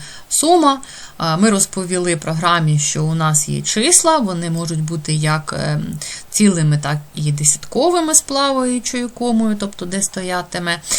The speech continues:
Розказали, що у нас переведи X та Y в, із тексту в числа, і, е, Z у нас, е, означає до X додали Y. Куди вивести на, е, результат? Це label один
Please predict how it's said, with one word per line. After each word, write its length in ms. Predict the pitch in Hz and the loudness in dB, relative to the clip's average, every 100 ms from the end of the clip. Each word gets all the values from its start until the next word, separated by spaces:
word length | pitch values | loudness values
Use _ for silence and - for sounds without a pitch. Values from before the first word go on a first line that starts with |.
| - - - | -2 -4 0
Розказали, 840 | 208 - 226 208 226 196 165 160 | 4 4 4 6 8 8 6 2
що 260 | - 175 | 2 0
у 140 | 170 170 | -2 -2
нас 280 | 175 160 - | 2 2 2
переведи 680 | 185 185 196 202 180 185 - | 2 2 2 2 0 -2 -2
X 360 | 190 165 - - | -4 2 2 4
та 180 | 156 151 | 0 0
Y 720 | 170 170 151 151 147 - - | -4 0 2 2 -2 -4 -4
в, 440 | 151 151 151 147 - - | -4 -2 -2 -2 -6 -6
із 260 | 170 151 - | -2 0 0
тексту 560 | - 147 - - 151 147 | 0 0 -2 -4 -4 -4
в 120 | 160 | -6
числа, 480 | - 190 208 285 339 - - - - - | -2 2 2 4 0 -2 -12 -10 -10 -2
і, 200 | 220 190 | 2 2
е, 300 | 214 165 170 | 2 -2 0
Z 380 | 170 196 170 - | 4 4 2 -4
у 80 | - | 0
нас, 380 | 151 147 147 - | 2 4 2 0
е, 380 | - 156 147 - 64 | -4 -4 -4 -4 -4
означає 600 | 160 170 156 180 147 151 | -4 -2 0 2 2 2
до 140 | 156 | 0
X 400 | 165 165 - 151 | -2 0 2 2
додали 360 | 147 147 156 156 | 2 2 0 0
Y. 400 | - 330 330 359 - - - - - | 0 2 2 0 -4 -12 -8 -8 -4
Куди 240 | - 214 220 | 2 6 6
вивести 520 | 175 165 170 - 160 | 4 2 0 0 0
на, 500 | 156 147 147 - - | 2 2 0 -4 -4
е, 40 | 160 | -4
результат? 540 | 160 165 156 143 - | -2 -4 0 -2 2
Це 140 | - | 2
label 460 | 165 170 156 151 151 | 4 2 2 2 0
один 220 | 151 151 | 0 -2